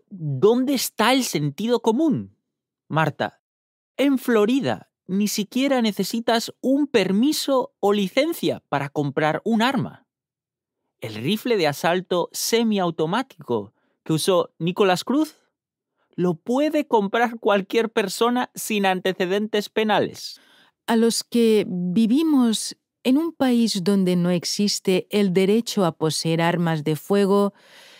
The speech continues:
Speaker 2: todo esto nos resulta difícil de entender. Aquí en España, nadie parece poner en duda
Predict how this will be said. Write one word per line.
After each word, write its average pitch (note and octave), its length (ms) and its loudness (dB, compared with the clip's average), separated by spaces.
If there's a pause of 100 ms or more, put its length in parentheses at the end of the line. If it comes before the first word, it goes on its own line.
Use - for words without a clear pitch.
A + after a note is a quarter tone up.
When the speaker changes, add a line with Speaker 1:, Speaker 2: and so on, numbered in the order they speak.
(260)
Speaker 2:
todo - 220 -4
esto D#4 640 0
nos C#4 280 0
resulta D#4 600 -2
difícil B3 840 0
de E3+ 140 0
entender. D#3 840 -2 (920)
Aquí G#3 540 0
en F3+ 120 2
España, G3+ 720 2 (340)
nadie E4 560 0
parece D#4+ 560 -2
poner G#3+ 420 2
en F3 220 2
duda F#3+ 600 2